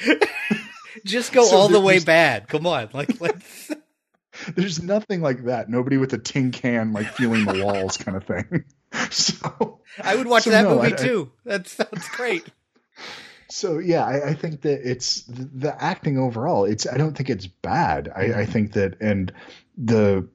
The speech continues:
Speaker 2: and nobody stood out as playing blind poorly to me.
Speaker 1: Mm-hmm.
Speaker 2: Um, the, the only question I had was with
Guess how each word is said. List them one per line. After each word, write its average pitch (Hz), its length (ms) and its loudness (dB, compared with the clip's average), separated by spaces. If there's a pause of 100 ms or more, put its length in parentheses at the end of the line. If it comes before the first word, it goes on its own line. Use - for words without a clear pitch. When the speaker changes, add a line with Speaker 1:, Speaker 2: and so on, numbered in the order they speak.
Speaker 2:
and 135 200 4
nobody 147 300 4
stood 117 280 -4
out 101 240 -6
as 110 80 -10
playing 95 400 -6
blind 87 500 -6 (220)
poorly 85 400 -2
to 85 120 -10
me. 71 180 -10
Speaker 1:
Mm-hmm. 113 240 -8 (220)
Speaker 2:
Um, 101 280 0
the, 139 200 -2
the 127 120 0
only 151 180 0
question 131 400 -4
I 110 140 -4
had 110 360 -6
was 95 520 -6 (100)
with 101 340 -2